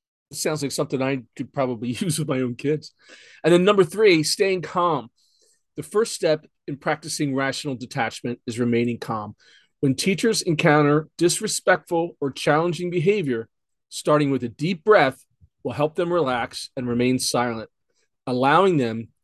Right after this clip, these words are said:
to further assess the situation at hand. To get all five of these steps, be sure to go up online. It really is a, uh, eye-opening and insightful piece.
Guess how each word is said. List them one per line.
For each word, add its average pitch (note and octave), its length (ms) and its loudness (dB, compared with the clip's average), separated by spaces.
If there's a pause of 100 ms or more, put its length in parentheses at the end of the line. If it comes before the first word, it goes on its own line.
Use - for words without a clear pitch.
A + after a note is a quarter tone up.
(140)
to - 100 -16
further F3+ 440 2
assess E3+ 400 0
the D3+ 80 -10
situation C3+ 640 -4
at B2 100 -4
hand. G#2+ 320 -8 (1800)
To D#3+ 140 6
get F#3+ 280 6
all A#3 200 8
five G#3+ 360 4
of G3 80 0
these C#3 160 4
steps, - 460 -4 (140)
be E3 80 -4
sure A3+ 200 0
to A3 60 0
go F#3 160 4
up F3 160 4
online. D3 480 6
It A#2+ 60 -2
really C#3+ 360 4
is C#3+ 300 2
a, B2 180 2
uh, A#2 300 -6 (180)
eye-opening C#3 920 2
and B2+ 100 -4
insightful C3 640 0
piece. - 380 -8